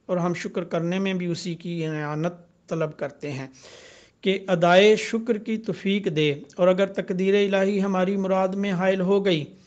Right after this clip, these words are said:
तो वो ख़ता पर नहीं जिसकी नीयत हक की हमायत हो और जिसके दिल में खौफ खुदा हो। अब्दुल्ला बिन जाफ़र रज़ी अल्लाह ताला अन्हु ने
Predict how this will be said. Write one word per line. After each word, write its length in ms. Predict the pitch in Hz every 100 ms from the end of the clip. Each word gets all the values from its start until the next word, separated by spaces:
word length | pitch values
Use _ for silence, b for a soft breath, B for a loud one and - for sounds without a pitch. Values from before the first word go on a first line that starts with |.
| b b b -
तो 80 |
वो 160 | 190 202
ख़ता 360 | 202 185 175 165
पर 200 | 160 180 170
नहीं 340 | 151 160 156 156 b -
जिसकी 360 | 165 151 - 170
नीयत 340 | 160 160 160 -
हक 280 | - 175 175 -
की 140 | 214
हमायत 480 | 180 165 139 131 131
हो 240 | 127 135 117 b b b b
और 400 | 185 175 180 180 160
जिसके 420 | 165 185 - 190
दिल 200 | 165 160
में 180 | 160 160
खौफ 300 | - 143 - 147
खुदा 320 | - 131 123 127
हो। 240 | 123 - _ _ _ _ _ _ _ _ b b b b -
अब्दुल्ला 340 | 151 160 165
बिन 160 | 160 156
जाफ़र 300 | 156 156 165
रज़ी 220 | 160 156
अल्लाह 240 | 151 156 165
ताला 340 | 160 151 156
अन्हु 240 | 175 175 170
ने 200 | 156